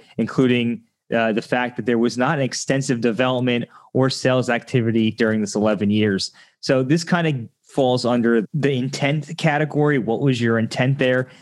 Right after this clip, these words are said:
Uh, the taxpayers, they held it, they, they got it as a gift, and they were pretty much just holding the property for investment purposes. It was land.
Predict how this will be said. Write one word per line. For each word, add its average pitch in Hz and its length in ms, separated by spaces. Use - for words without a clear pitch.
Uh, 107 140
the 113 200
taxpayers, 123 600
they 117 100
held 131 260
it, - 140
they, 120 160
they 117 200
got 147 240
it 151 40
as 143 120
a 127 60
gift, - 460
and 127 100
they 139 60
were 147 60
pretty 147 240
much 131 140
just 113 140
holding 139 280
the 139 60
property 123 440
for 123 160
investment 104 440
purposes. 104 500
It 98 80
was 107 200
land. 101 440